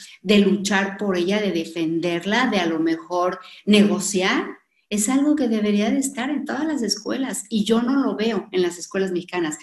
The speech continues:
Todavía en las norteamericanas tienen estos cursos o, o diplomados de debates, ¿no? Aquí no tienes eso, muy importante.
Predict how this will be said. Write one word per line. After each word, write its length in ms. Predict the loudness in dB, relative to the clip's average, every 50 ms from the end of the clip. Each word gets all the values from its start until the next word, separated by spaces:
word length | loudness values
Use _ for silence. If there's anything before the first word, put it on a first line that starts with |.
| -14 -18 -18 -6 0
Todavía 300 | 2 2 2 2 2 2
en 80 | 4
las 160 | 4 4 4
norteamericanas 840 | 2 0 -2 -2 -4 -4 -4 -4 -4 -6 -6 -6 -4 -4 -4 -4 -6
tienen 320 | -4 -2 -2 0 2 0
estos 360 | 0 0 -2 -6 -6 -8 -8 -12 -18 -20 -20 -20 -20 _ _
cursos 520 | 0 2 2 2 2 0 0 0 0 0
o, 180 | -2 -4 -4 -4
o 180 | -6 -6 -4 -4
diplomados 520 | -6 -6 -4 -4 -2 0 2 2 2 0
de 80 | 0 -2
debates, 560 | -2 -2 0 0 2 0 0 -2 -6 -8 -6
¿no? 120 | -6 -4
Aquí 220 | -4 -4 4 8 8
no 160 | 8 8 8
tienes 360 | 4 2 4 4 4 4 2
eso, 340 | 0 -2 -4 -6 -8 -10 -16 _ _ _ _ _ _
muy 420 | -8 -4 -2 -2 0 0 -2 -4 -6
importante. 720 | -8 -10 -10 -12 -20 -20 -16 -16 -16 -16 -18 _ _ _